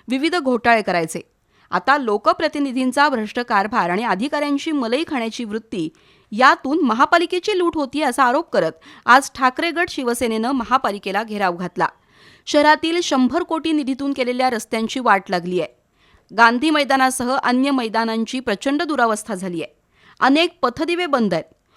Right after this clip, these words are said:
प्रत्येक ठिकाणी भ्रष्टाचार झाल्याबाबत किंवा निकृष्ट कामं झाल्याबाबतच्या तक्रारी होत आहेत. आता तर कसबा बावडा इथल्या ड्रेनेज पाईपलाईनचा पंच्याऐंशी लाखांचा घोटाळा उघडकीस आलाय.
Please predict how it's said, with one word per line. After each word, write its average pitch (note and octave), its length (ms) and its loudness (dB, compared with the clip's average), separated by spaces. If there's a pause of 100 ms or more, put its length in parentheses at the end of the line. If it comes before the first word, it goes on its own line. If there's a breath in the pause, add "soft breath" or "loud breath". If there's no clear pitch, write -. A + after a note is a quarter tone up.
(140)
प्रत्येक B3+ 460 0
ठिकाणी C4+ 360 0
भ्रष्टाचार C#4 640 0
झाल्याबाबत A#3 600 0
किंवा D#4 180 2
निकृष्ट D4+ 480 -2
कामं D#4 300 2
झाल्याबाबतच्या B3+ 640 0
तक्रारी G#3 400 -4
होत F#3 180 -8
आहेत. E3 120 -6 (800)
आता A3 200 2
तर D#4+ 200 0
कसबा C#4 440 0
बावडा C4+ 280 2
इथल्या C4 400 4
ड्रेनेज B3 460 0
पाईपलाईनचा A#3 720 0
पंच्याऐंशी C4+ 640 -2
लाखांचा C4+ 480 -2
घोटाळा A3+ 380 -2
उघडकीस G3+ 500 -6
आलाय. E3 160 -4